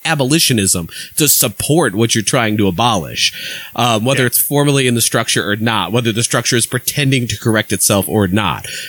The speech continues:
Speaker 1: right? We want Rittenhouse found guilty. We want him locked the fuck away.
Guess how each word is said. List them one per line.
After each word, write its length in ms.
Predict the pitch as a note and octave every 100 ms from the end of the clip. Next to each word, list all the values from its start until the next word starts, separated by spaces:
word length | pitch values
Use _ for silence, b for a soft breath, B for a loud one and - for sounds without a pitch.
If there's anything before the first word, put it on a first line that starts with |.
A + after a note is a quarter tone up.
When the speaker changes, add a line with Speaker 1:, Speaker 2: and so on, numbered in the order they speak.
| B
Speaker 1:
right? 260 | G2 G2+ G#2
We 80 | F3
want 280 | G3+ C#3+
Rittenhouse 440 | C#3+ A#2+ B2+ G#2+ -
found 300 | G#2+ F#2 -
guilty. 360 | D3+ D3 C3
We 140 | B2 F3
want 180 | C3+ G#2+
him 80 |
locked 300 | G2 F#2 -
the 80 | F#2
fuck 240 | - E2+ -
away. 480 | E2+ C3 B2 A#2